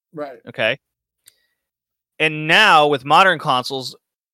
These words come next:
Speaker 2: the hardware is all mostly there. And now you ha-, the, the whole purpose is creating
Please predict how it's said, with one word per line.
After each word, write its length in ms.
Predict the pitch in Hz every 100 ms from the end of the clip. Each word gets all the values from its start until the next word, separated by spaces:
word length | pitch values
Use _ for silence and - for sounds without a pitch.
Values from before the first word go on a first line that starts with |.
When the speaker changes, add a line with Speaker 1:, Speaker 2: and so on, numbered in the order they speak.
| _ _
Speaker 2:
the 140 | 143
hardware 720 | - 247 285 254 220 196 185
is 200 | 156 160
all 640 | 160 156 160 160 151 143 _ _ -
mostly 500 | 156 175 170 165 143
there. 500 | 127 123 139 180 196 _ _ _ _ _ _ _
And 120 | 147 151
now 140 | 170
you 180 | 202 190
ha-, 160 | 127 156
the, 220 | 160 147
the 100 | 151
whole 180 | 190 185
purpose 480 | - 185 185 160
is 560 | - 147 151 147 135 - _ _ -
creating 640 | - 190 180 175 165